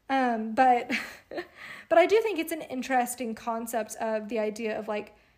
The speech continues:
how resilient people can be in the face of adversity,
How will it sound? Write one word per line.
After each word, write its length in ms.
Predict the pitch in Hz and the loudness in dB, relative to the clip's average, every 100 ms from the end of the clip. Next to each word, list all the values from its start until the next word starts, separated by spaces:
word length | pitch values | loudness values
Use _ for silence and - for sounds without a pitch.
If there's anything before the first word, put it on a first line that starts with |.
| _ _ _ | _ _ _
how 500 | - 277 262 240 233 | -4 2 4 2 0
resilient 760 | 220 220 180 208 208 208 214 - | -4 -4 -2 -2 -2 -4 -6 -10
people 340 | 220 214 208 | -12 -8 -10
can 240 | 208 214 | -6 -6
be 300 | 208 214 208 214 | -6 -6 -8 -8
in 120 | 214 | -10
the 100 | 214 | -10
face 480 | 220 214 226 - - - | -8 -10 -10 -14 -14 -8
of 460 | 214 208 202 208 _ _ _ _ _ _ _ _ _ _ - | -4 -4 -6 -10 _ _ _ _ _ _ _ _ _ _ -6
adversity, 800 | 220 214 208 - - - - | -4 -4 -6 -8 -12 -14 -16